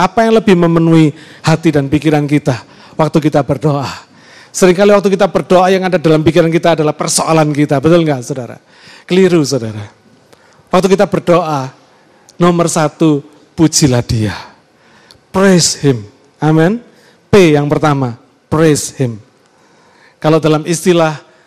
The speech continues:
komputer, password kita itu adalah thank you atau praise saja, saudara. Ya, password kita ketika kita berdoa, kita buka dengan apa?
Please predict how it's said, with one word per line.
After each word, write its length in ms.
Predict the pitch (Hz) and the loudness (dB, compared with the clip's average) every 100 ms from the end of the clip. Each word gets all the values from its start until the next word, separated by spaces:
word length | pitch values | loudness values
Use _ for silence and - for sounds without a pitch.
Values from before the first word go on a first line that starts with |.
| _ | _
komputer, 640 | - 175 165 180 175 175 156 | -4 -2 0 -2 -2 -4 -4
password 480 | - 175 - 170 165 | -4 -4 -2 -2 0
kita 320 | 175 170 170 | -2 0 -2
itu 160 | 175 | 0
adalah 320 | 160 147 139 - _ _ - | -2 -2 -2 -6 _ _ -4
thank 400 | 175 147 127 170 | -4 -4 -6 0
you 80 | 156 | 0
atau 240 | 143 143 | 0 -2
praise 400 | - 156 143 - | -2 0 0 0
saja, 220 | 143 131 127 | -4 -2 -4
saudara. 400 | 131 123 113 113 131 | -6 -8 -10 -10 -4
Ya, 240 | 147 165 - - - - _ | -2 -2 -6 -20 -20 -20 _
password 400 | - 165 - 165 | -4 -2 -2 -2
kita 300 | 180 175 165 | 0 -2 -2
ketika 240 | 170 156 165 | -2 -2 -2
kita 200 | 160 156 | -2 -2
berdoa, 420 | 147 - 156 139 | -4 -2 -2 -2
kita 240 | 147 160 | -6 -6
buka 480 | 151 175 156 170 131 | -2 -2 -2 -6 -6
dengan 320 | 175 156 151 | -6 -2 -2
apa? 240 | 147 151 | -2 -2